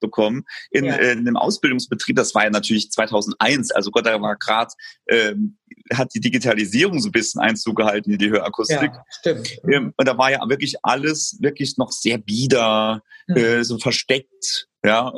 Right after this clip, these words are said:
Speaker 1: ähm,
Speaker 2: Mhm.
Speaker 1: diese Geschä-, die Geschäfte waren zugestellt mit Pappkartons, ja,
Speaker 2: Ja.
Speaker 1: vor einem Schaufenster. Keiner konnte reingucken, wer drin ist.
Speaker 2: Mhm.
Speaker 1: Ähm, so sahen die Angestellten dann auch aus. Manche hatten ja noch, äh, die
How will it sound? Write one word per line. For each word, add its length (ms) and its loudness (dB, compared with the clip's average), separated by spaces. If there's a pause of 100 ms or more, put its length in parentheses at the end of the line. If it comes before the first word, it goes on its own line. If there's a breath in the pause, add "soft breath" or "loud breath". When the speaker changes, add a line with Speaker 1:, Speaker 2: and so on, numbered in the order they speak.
Speaker 1:
ähm, 400 0
Speaker 2:
Mhm. 300 -6
Speaker 1:
diese 140 -2
Geschä-, 280 0
die 120 -8
Geschäfte 400 0
waren 180 0
zugestellt 480 -2
mit 120 -4
Pappkartons, 920 -2 (320 loud breath)
ja, 200 4
Speaker 2:
Ja. 80 -4
Speaker 1:
vor 160 0
einem 180 -2
Schaufenster. 560 0
Keiner 240 0
konnte 320 0
reingucken, 460 0
wer 80 4
drin 280 -2
ist. 440 -4 (320 soft breath)
Speaker 2:
Mhm. 320 -2
Speaker 1:
Ähm, 500 0
so 180 2
sahen 200 2
die 60 2
Angestellten 560 0
dann 160 0
auch 160 -2
aus. 260 2
Manche 260 0
hatten 180 0
ja 60 0
noch, 260 -4
äh, 180 2
die 220 -8